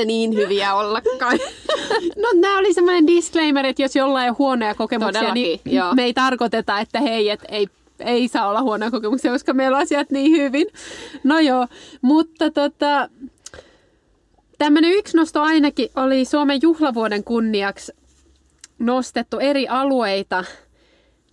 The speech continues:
Speaker 2: joissa Suomi on maailman kärkiluokka. Ja siinä oli kymmenen eri aluetta ja ensinnäkin Suomessa äitien ja lasten hyvinvointi on maailman toiseksi parasta.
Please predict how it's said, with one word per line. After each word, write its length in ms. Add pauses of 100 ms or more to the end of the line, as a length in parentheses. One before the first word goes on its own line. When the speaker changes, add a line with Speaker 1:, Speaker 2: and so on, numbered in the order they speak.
Speaker 2:
joissa 260
Suomi 400
on 160
maailman 340
kärkiluokka. 540
Ja 40
siinä 220
oli 80
kymmenen 420
eri 180
aluetta 600 (160)
ja 300 (320)
ensinnäkin 840 (440)
Suomessa 680 (100)
äitien 580
ja 100
lasten 360
hyvinvointi 540
on 100
maailman 440
toiseksi 440
parasta. 560